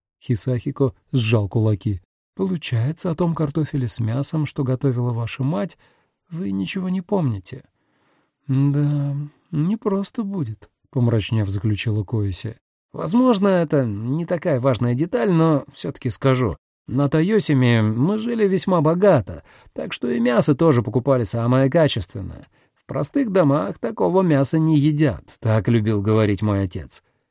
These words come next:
Хисахико горделиво выпрямился. «Дело ведь не только в мясе. Тут еще очень важны приправы». Коэси, пролистывая записи, покачала головой.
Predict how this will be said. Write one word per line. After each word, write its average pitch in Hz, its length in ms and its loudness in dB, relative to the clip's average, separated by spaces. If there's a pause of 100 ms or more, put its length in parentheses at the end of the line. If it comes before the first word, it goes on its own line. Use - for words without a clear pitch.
(140)
Хисахико 147 720 0
горделиво 143 600 4
выпрямился. 101 760 -2 (460)
«Дело 147 460 2
ведь 135 200 -2
не 131 160 2
только 196 360 -4
в 208 80 -8
мясе. 143 480 -2 (420)
Тут - 160 -8
еще 262 300 -6
очень 202 280 -4
важны 156 360 0
приправы». 147 580 -2 (400)
Коэси, 196 440 -4
пролистывая 127 640 2
записи, 147 380 0
покачала 127 540 0
головой. 107 560 -2